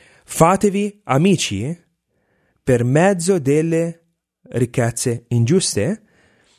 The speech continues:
affinché quando queste verranno a mancare vi accolgano nelle dimore eterne." Ora,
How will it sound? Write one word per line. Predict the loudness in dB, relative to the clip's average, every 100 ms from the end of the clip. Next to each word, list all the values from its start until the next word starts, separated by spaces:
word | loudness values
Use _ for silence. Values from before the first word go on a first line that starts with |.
| -4
affinché | -2 0 2 2 2 2
quando | 0 0 -2
queste | 0 -2 0 -2
verranno | 0 0 -2
a |
mancare | -4 -4 -2 -2 -4 -2
vi | -2
accolgano | -2 0 2 2 0 -4 -4 -8 -8
nelle | -4 -2 -2
dimore | -4 -6 -6 -6 -8
eterne." | -4 -4 -2 -2
Ora, | -2